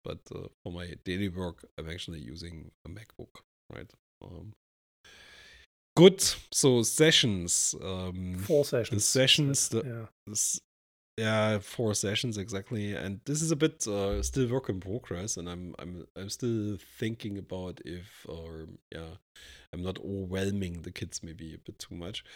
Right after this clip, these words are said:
Speaker 1: Um, need to find out. Maybe I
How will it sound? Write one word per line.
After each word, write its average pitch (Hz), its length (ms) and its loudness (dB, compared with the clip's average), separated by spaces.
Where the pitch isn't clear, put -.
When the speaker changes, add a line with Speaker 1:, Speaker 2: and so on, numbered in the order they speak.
Speaker 1:
Um, 80 420 -6
need 107 180 -6
to 113 60 0
find 92 260 0
out. 90 300 -4
Maybe 87 320 -6
I 80 80 -4